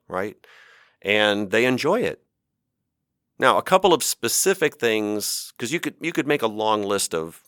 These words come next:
well, what's service, right? And you could make a long list of all the ways that you actually serve someone. But a couple of specific traits or characteristics that I've noticed in these high-achieving loan,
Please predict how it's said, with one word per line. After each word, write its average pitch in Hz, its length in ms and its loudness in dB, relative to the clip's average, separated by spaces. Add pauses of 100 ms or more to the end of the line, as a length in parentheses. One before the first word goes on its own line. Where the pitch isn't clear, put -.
well, 87 360 -8 (1500)
what's 123 240 2
service, - 1080 0 (380)
right? 87 320 -6
And 92 100 -4
you 110 60 0
could 110 120 -2
make 107 120 -2
a 104 40 0
long 117 300 4
list 113 220 0
of 98 80 -4
all 98 140 4
the 95 80 -2
ways 92 380 -2
that - 140 -8
you 90 100 -6
actually 87 320 -6
serve 113 640 -2
someone. - 580 -8 (300)
But 117 100 2
a 113 60 2
couple 160 280 2
of 135 100 4
specific - 800 -4
traits 120 440 0
or 107 40 -4
characteristics 104 720 -2
that 95 100 -6
I've 98 200 0
noticed 92 420 -2
in 95 120 -6
these 90 220 -6
high-achieving 92 840 -6
loan, 98 320 -4